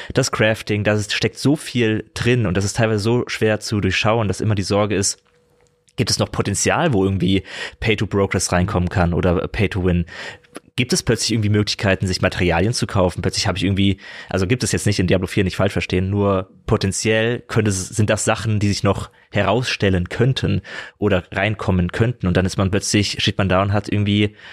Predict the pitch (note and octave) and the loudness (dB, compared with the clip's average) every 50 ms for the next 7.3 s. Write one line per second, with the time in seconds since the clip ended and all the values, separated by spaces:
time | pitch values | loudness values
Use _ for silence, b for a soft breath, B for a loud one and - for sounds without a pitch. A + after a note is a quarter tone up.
0 | B B B B B - - G2 G2 E2 G2+ G#2+ A2 F#2+ G2+ G#2 - - G2+ F#2 | B B B B B -4 0 0 2 2 2 2 2 0 0 0 -2 -4 -2 0
1 | G#2 G#2+ G#2 G#2+ G#2 G#2+ G#2 - - G2+ G2+ G2+ G2+ G2+ G2+ - - - F#2+ G2 | 2 2 2 2 0 0 0 0 0 2 2 2 2 0 0 -2 -2 0 0 2
2 | G2 G2+ G2+ G2 F2+ G2+ G2 G2 G2 G2 G#2 G2+ G2+ G2+ G2+ G2 - - - A2+ | 2 2 0 0 0 0 0 0 0 0 0 2 2 2 0 0 0 0 -2 0
3 | A#2+ G#2+ F#2+ - - - - - E2+ F2 - - - F2 F2 F2 F2 F2 F2+ G2+ | 0 0 -2 -2 -4 -6 -2 0 0 0 0 -2 -4 -2 0 0 0 0 0 0
4 | G#2 - - G#2 G2+ - G#2 - - - - A#2+ C3 A2+ F#2+ F#2+ F#2+ - - - | 0 0 0 0 0 0 -2 -2 -2 -2 0 0 2 2 0 0 -2 -2 -2 -2
5 | - G2+ - - G#2 G#2 G#2+ G#2 G#2 G2+ G#2 G2+ G2+ - G2+ F#2 G2 G#2 G#2+ G2+ | -2 -2 0 0 -2 0 0 0 0 2 2 0 0 0 0 0 0 0 0 0
6 | G2+ G2+ G2+ - G2 - - - - - F2+ F#2 F#2 - - F#2+ F#2+ F2 F#2 F2+ | 0 0 0 0 0 2 0 0 0 -2 -2 -2 -2 -2 0 0 0 0 0 -2
7 | - F#2+ G2 G2 G2 - | -2 0 2 2 0 0